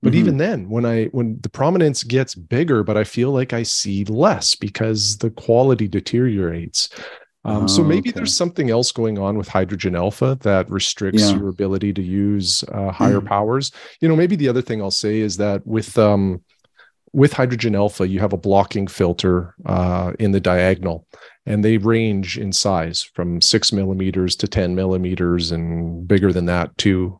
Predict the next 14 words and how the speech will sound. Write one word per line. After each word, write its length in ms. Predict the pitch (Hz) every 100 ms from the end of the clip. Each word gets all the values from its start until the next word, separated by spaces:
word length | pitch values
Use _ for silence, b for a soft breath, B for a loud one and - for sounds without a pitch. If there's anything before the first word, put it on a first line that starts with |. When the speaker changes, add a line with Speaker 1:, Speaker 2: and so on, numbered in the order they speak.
| -
Speaker 1:
uh, 220 | 107 92
and 180 | 98 104
maybe 200 | 117 110
even 180 | 101 95
smaller 460 | - 101 95 95 92
than 160 | 87
that. 320 | 85 85 101 - B B B B -
And 540 | 117 113 110 113 110
when 100 | 123
you're 140 | 123
using 380 | 117 147 131 120
high 340 | 107 117 113 104
power, 720 | - 120 143 127 95 92 92 b b -
you're, 240 | 104 104